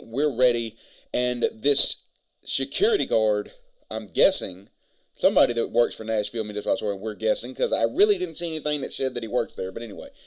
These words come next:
he comes up and he asks the all-important question, "How did you get to your seats?"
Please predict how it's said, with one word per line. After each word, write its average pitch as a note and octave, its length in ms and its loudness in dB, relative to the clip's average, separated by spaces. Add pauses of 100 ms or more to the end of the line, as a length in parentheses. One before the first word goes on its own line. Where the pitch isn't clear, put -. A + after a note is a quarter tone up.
(340)
he D3 100 -6
comes E3 320 2
up D#3+ 180 4
and C3 120 -2
he C3 100 4
asks - 400 2 (400)
the B2 300 -6 (560)
all-important E3+ 560 4
question, A2 420 0 (520)
"How F3+ 140 0
did F3 140 2
you E3+ 60 -8
get C#3+ 200 -4
to C3+ 60 -4
your C3 120 -2
seats?" - 500 -2